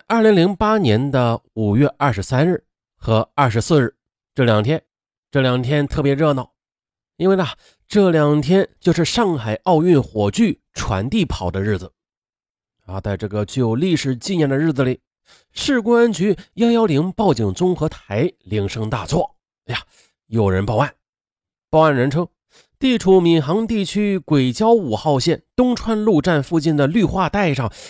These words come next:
躺着一具满头是血的男尸，而那里距离火炬传递点仅百米之遥。这报警人呢，是东川路站的一名保安，名字叫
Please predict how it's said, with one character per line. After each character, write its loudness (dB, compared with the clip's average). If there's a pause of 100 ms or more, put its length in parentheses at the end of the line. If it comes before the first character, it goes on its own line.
(320)
躺 -6
着 2 (240)
一 -6
具 -4 (140)
满 -6
头 -4
是 -2
血 -4
的 -6
男 -10
尸， -4 (760)
而 2
那 2
里 -8 (220)
距 0
离 2
火 2
炬 -2
传 -4
递 2
点 0
仅 -2 (120)
百 -2
米 0
之 -4
遥。 -8 (1700)
这 -2
报 6
警 2
人 2
呢， -4 (280)
是 0 (120)
东 0
川 -4
路 2
站 0
的 0
一 0
名 0
保 -4
安， -4 (460)
名 0
字 -4
叫 -2